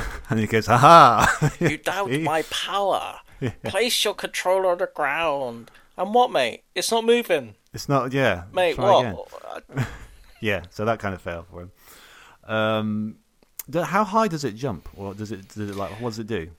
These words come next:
Speaker 2: It doesn't jump. Um, it just sort of
Speaker 1: Yeah.
Speaker 2: wobbles about a bit, and it depend-, it doesn't work as well on carpet. If you've got, like, if you, uh, if you've got a table or something, a hard surface, it will,
Speaker 1: Hmm.
Speaker 2: it will sort of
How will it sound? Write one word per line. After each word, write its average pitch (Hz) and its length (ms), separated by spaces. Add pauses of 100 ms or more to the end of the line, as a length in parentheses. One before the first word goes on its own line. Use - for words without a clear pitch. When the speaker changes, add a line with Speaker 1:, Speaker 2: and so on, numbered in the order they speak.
Speaker 2:
It - 140
doesn't 254 280
jump. 202 480
Um, 165 260
it 180 100
just 190 180
sort - 140
of 82 40
Speaker 1:
Yeah. - 60
Speaker 2:
wobbles 127 240
about 107 220
a - 20
bit, 127 180
and 165 100
it 185 60
depend-, 202 300
it 202 120
doesn't 208 260
work 170 260
as 160 120
well 156 140
on 151 140
carpet. 139 520
If 156 120
you've 160 100
got, 135 160
like, 139 200
if - 180
you, 143 380 (400)
uh, 135 120 (100)
if - 140
you've 147 80
got - 140
a - 20
table 131 520
or 123 120
something, 123 440
a 113 60
hard 120 300
surface, 123 540
it 254 180
will, 247 520
Speaker 1:
Hmm. 180 100
Speaker 2:
it 226 160
will 214 180
sort 175 280
of 160 160